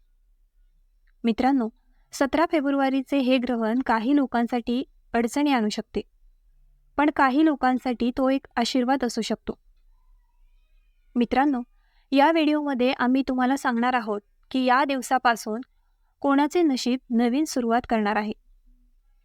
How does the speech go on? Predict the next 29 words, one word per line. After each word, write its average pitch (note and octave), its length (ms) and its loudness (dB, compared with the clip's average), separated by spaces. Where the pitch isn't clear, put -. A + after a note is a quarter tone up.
पण A#3+ 140 2
त्याच C#4 280 2
वेळी B3+ 220 0
मित्रांनो, A#3 640 -2
तुम्हाला B3 280 0
या B3+ 260 2
दिवशी A#3 420 -4
गव्हाचा C#4 420 2
एक D4+ 180 -2
अतिशय C#4 460 -2
अद्भुत A3+ 460 -2
उपाय A#3+ 320 2
देखील B3 340 -2
करावा G#3 260 -2
लागेल G3+ 240 -4
आणि A#3+ 240 4
हेच D4+ 280 0
मी D4+ 160 -2
तुम्हाला A#3 420 -2
या C#4+ 240 4
व्हिडिओमध्ये B3 520 -2
दाखवणार A3 440 -2
आहे. G#3+ 160 -8
संपूर्ण D#4 460 2
व्हिडिओ C4+ 360 2
पाहण्यासाठी A#3+ 720 -2
थोडा A#3+ 300 0
वेळ A#3 280 0
घ्या. G#3+ 200 -8